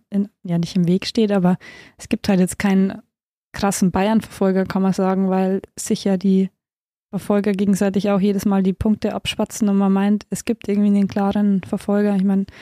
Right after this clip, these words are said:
Leverkusen, Frankfurt und Wolfsburg wurden ja hoch gehandelt und auf einmal ist dann Freiburg am Anfang vorn mit dabei. Mit denen hat jetzt auch keiner gerechnet.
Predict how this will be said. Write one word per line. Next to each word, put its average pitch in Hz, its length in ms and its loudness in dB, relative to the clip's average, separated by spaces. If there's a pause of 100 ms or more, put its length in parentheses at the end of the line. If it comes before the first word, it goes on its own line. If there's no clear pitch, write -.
(340)
Leverkusen, 208 760 2
Frankfurt 196 520 -2
und 190 180 2
Wolfsburg 202 480 -2
wurden 196 220 2
ja 185 140 2
hoch 208 200 0
gehandelt 208 540 0
und 190 160 0
auf 170 100 -10
einmal 190 300 2
ist 180 160 -4
dann 180 120 4
Freiburg 208 460 0
am 226 100 2
Anfang 214 480 2
vorn 208 280 0
mit 208 160 0
dabei. 208 400 0 (240)
Mit 208 160 -16
denen 196 100 4
hat 185 80 4
jetzt 180 160 -4
auch 190 140 -8
keiner 214 200 2
gerechnet. 208 440 0